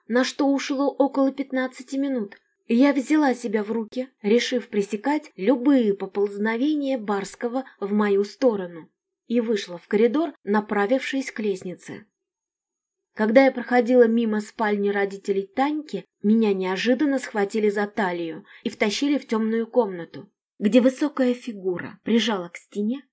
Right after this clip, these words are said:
удерживая над моей головой одной своей рукой мои руки, а второй крепко обняв за талию. Испугавшись, я не то чтобы сконцентрироваться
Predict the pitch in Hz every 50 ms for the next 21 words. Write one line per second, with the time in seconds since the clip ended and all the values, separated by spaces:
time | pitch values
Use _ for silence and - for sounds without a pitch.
0 | _ _ _ _ _ - - 240 208 247 277 254 214 208 196 202 202 196 202 202
1 | 202 208 208 190 220 226 233 233 233 220 202 190 175 180 208 214 220 226 240 240
2 | 277 285 277 262 - - - 254 220 233 285 285 277 247 220 202 - - 190 196
3 | 196 202 202 208 220 226 - - 214 202 185 175 - _ - 220 214 214 208 202
4 | 202 202 226 240 240 - - 175 170 - _ _ _ _ _ _ _ - 226 220
5 | 220 - - 240 214 208 208 226 262 262 262 - _ - 208 214 220 220 - -
6 | 285 277 254 220 226 208 202 196 196 180 208 208 202 - 196 185 180 170 175 175
7 | 170 - 185 _ _ _ _ _ _ _ _ _ _ _ _ _ _ _ _ _
8 | - - - - - - 240 220 240 220 190 185 - - - 269 262 - - -
9 | _ _ _ - 190 214 240 233 240 247 247 - 330 330 302 - - 262 202 208
10 | 208 - - - 208 208 214 - 247 254 247 277 254 240 214 196 185 170 170 175
11 | - - - 180 165 170 -